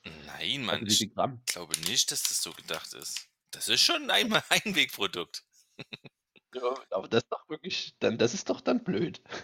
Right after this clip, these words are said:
Speaker 2: <laughs> Ist natürlich schön zum Probieren,
Speaker 1: Genau,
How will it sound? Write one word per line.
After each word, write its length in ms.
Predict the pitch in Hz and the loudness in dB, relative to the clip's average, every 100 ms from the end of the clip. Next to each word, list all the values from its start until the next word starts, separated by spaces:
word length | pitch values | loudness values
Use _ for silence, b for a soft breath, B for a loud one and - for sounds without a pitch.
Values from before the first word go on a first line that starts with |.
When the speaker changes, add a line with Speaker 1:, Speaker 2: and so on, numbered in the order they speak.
| - | -12
Speaker 2:
<laughs> 280 | - - - | -16 -16 6
Ist 60 | |
natürlich 340 | 127 123 143 - | 8 10 8 10
schön 200 | 156 135 | 6 8
zum 180 | 127 | 4
Probieren, 640 | 110 123 131 131 175 220 233 - | 2 -2 2 4 6 2 -4 2
Speaker 1:
Genau, 240 | 160 120 | 6 6